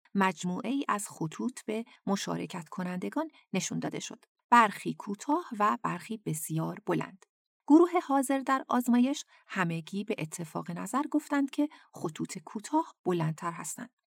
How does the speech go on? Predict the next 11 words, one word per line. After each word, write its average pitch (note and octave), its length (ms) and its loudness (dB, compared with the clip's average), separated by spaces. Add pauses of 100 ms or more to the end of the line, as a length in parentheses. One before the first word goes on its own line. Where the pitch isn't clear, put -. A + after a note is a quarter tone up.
(220)
و G3 160 4
اون G#3 120 0
یک G3 280 -2
نفری G#3 360 2
که - 140 -4
از - 200 -4
شرایط F#3 460 -4 (100)
گیج G#3 160 -6
شده A3+ 280 -2
بود F4 200 -2 (260)
تقریباً G#3+ 580 0